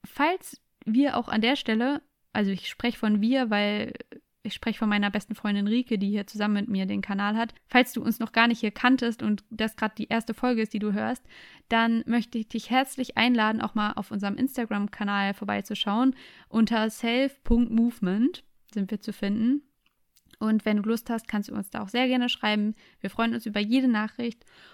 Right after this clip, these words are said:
Und jetzt wünsche ich dir erstmal einen wunderschönen Tag. Es ist super schön, dass es dir gibt, äh, dich gibt. Ich habe schon Sprachfehler.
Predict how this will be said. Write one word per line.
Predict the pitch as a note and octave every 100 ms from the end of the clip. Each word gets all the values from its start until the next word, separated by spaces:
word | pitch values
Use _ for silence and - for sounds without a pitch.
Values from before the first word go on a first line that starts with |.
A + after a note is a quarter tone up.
| - -
Und | C4
jetzt | C#4+ C4+
wünsche | A#3 A3+
ich | -
dir | G#3+
erstmal | - -
einen | G#3+ G3+ G3+
wunderschönen | B3+ C#4+ D4 C#4+ C#4 C4+
Tag. | - A#3 A#3
Es | A3 G#3+
ist | - - _ _
super | G#3+ G#3+ B3+ C4+ B3+
schön, | - A#3
dass | G#3+ G3+
es | A3
dir | A3
gibt, | G#3 G#3+ - -
äh, | -
dich | A3+ -
gibt. | A#3+ B3 - - -
Ich | - -
habe | -
schon | G3
Sprachfehler. | - - A3+ A#3 - A#3+ A#3